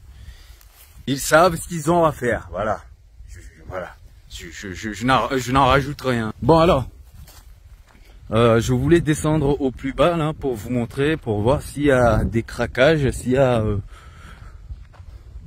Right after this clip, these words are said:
il faut voir, il faut voir, il faut voir.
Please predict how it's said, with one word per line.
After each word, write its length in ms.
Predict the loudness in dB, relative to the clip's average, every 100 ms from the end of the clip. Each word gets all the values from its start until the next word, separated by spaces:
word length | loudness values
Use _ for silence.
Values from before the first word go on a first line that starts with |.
| -18 -18 -20 -20 -20 -20 -20 -18 -8
il 80 | -6
faut 220 | 4 4
voir, 300 | 6 2 -2 -8
il 60 |
faut 180 | -6 -2
voir, 300 | 2 2 0
il 60 | -8
faut 120 | -6
voir. 340 | -2 -2 -4